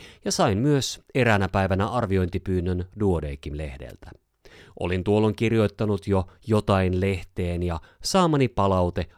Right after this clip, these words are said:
auttoi vertaisarvioinnin kotimaisen kentän hahmottamisessa. Kuitenkin aiheeseen paneutuminen ja tekninen suoritus veivät noviisilta aikaa ainakin viikon illat.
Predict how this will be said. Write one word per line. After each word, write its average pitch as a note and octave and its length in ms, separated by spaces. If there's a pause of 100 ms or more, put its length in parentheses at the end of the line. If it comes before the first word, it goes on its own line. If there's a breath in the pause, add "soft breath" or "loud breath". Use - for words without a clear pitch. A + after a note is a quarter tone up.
(100)
auttoi A#2+ 460
vertaisarvioinnin F2 1120
kotimaisen F2 640
kentän E2+ 360
hahmottamisessa. D2+ 1040 (640 loud breath)
Kuitenkin D#2+ 640 (180)
aiheeseen F2+ 760
paneutuminen G#2 760
ja F#2+ 180 (300 loud breath)
tekninen F2+ 680
suoritus F#2+ 680
veivät A2+ 380
noviisilta A2+ 680
aikaa G2 460
ainakin F#2 420
viikon E2+ 440
illat. D2 580